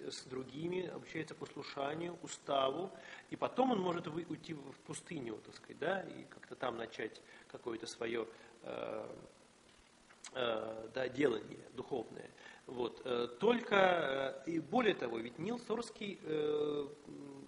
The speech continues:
писал об этом и прекрасно об этом говорил, что, э, это, м, скитское монашество, это элита монашества. А это не для всех. Более того, ведь вы помните, наверное, что в Нилосорских скитах не постригали.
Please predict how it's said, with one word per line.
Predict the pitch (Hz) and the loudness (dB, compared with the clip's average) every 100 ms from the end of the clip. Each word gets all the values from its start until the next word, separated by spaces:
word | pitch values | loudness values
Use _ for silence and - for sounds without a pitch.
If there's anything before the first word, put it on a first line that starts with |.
| - | -14
писал | - - 214 277 | -8 0 4 6
об | 240 | 6
этом | 226 196 175 | 4 2 -2
и | 170 | -4
прекрасно | - - 214 226 233 220 214 | -8 -4 0 2 2 0 0
об | 202 | -2
этом | 202 208 | -4 -4
говорил, | 196 202 196 123 - | 2 6 6 2 -4
что, | - 135 - - - - | -4 -4 -4 -12 -14 -8
э, | - 123 120 120 - | 0 2 2 0 0
это, | 170 247 247 254 247 | 2 2 4 6 6
м, | 226 165 156 147 143 143 143 143 139 | 2 -2 -2 -4 -6 -6 -6 -2 -2
скитское | - 240 240 214 | -2 -6 -4 -2
монашество, | 180 196 240 - | 0 0 0 0
это | 170 - 185 | -4 -2 -4
элита | 185 175 202 131 | -2 -2 -4 -4
монашества. | 123 113 - - - - - - - - - - - | -4 -4 -10 -16 -20 -20 -20 -20 -20 -20 -20 -20 -10
А | - | -2
это | 139 185 | 0 2
не | 170 214 | 4 4
для | 190 208 | 4 0
всех. | - - - - - - - - - - - | 0 -6 -8 -10 -18 -20 -20 -20 -20 -20 -16
Более | 123 196 185 | 4 6 6
того, | - 117 | 6 -2
ведь | 120 - | -4 -8
вы | 135 131 - | -10 -10 -2
помните, | 202 202 139 - - | 2 2 0 -4 -6
наверное, | 113 110 - - | -4 -4 -8 -14
что | - 127 123 - | -8 -6 -6 -6
в | 139 120 | -6 -4
Нилосорских | 143 240 220 226 - 190 | -2 0 0 -2 -4 -8
скитах | - 165 226 - | -12 -6 -4 -2
не | 175 | -4
постригали. | 185 165 202 160 127 - | -4 -8 -8 -4 -4 -6